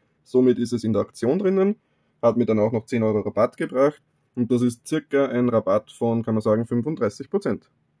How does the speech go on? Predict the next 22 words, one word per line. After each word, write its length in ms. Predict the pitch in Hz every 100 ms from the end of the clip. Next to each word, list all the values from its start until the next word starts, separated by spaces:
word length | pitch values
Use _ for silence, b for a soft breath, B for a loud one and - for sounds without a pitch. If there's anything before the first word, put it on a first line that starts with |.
| _ _ _ _ -
Und 160 | 120 123
für 180 | 123
einundvierzig 580 | 107 135 147 143 139 135
neunundneunzig 680 | 127 123 120 110 120 - 127
kann 160 | 143 123
man 80 |
das 120 | 120 117
auf 140 | 104
jeden 220 | 98 139
Fall 120 | 143
mitnehmen, 540 | 139 135 - 131 131 120
weil 120 | 117
in 260 | 120 117 110
Stegosaurus 680 | - 117 117 - 101 143
zum 120 | - 135
Beispiel 260 | 127 135
finde 300 | 120 127 120
ich 160 | 120 -
richtig, 440 | 117 117 - 110
richtig 280 | 110 - 107
schön 160 | 101 98
gemacht. 400 | 95 69 _